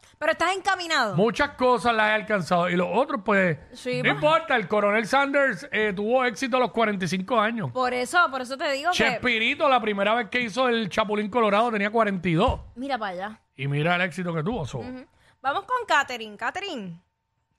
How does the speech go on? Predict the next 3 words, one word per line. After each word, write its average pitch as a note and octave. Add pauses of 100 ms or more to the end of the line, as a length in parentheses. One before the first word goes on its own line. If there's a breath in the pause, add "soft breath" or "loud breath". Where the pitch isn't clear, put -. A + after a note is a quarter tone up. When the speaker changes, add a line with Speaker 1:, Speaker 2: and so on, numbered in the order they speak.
(1200)
Speaker 1:
Catherine. D4+ (1300)
Speaker 2:
Catherine. G3+
Speaker 1:
Ay. G3+